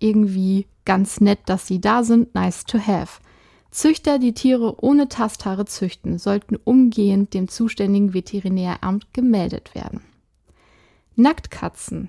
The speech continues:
haben häufig keine oder kaum Tasthaare, Schnurrhaare oder auch Fibrissen genannt. Ein weiterer wichtiger Aspekt bei der Betrachtung der Don Sphinx Katzenrasse ist die Empfindlichkeit ihrer Haut.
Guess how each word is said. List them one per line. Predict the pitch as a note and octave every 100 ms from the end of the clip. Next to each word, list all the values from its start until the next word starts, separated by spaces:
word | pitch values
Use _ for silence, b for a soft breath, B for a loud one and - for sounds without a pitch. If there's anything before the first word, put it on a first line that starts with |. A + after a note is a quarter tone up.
| _
haben | - G#3+ G#3+ -
häufig | A#3 G#3+ G#3 - - - _ -
keine | - A#3 B3+ B3+ C4 C4+ -
oder | A3+ A3+ G#3+
kaum | - - B3 B3 A#3
Tasthaare, | - E3+ - - E3+ F3+ G3+ C4+ -
Schnurrhaare | - - G#3+ G3 G3 F#3 F#3+ -
oder | G#3 F#3+ F3
auch | F3 -
Fibrissen | - G3+ G#3 G3 - F3
genannt. | E3+ B1 - - _ _ _ _ _
Ein | A3 A3 A3+ G#3
weiterer | A3 A#3+ A#3 G#3+ G3+
wichtiger | G3 G#3 G3 F#3+ F3+
Aspekt | - - - E3 _
bei | F#3+
der | F#3+
Betrachtung | F#3+ F#3 - A3+ A#3 A#3 G#3+
der | F#3+
Don | F#3+ F#3+
Sphinx | - G3+ G3 -
Katzenrasse | - F3 - G3 F#3 - G3
ist | - C#4+ -
die | A#3
Empfindlichkeit | A3 G#3+ A#3+ A3+ G#3 - G3+ F3+ -
ihrer | F#3+ G3 -
Haut. | F#3+ F3 -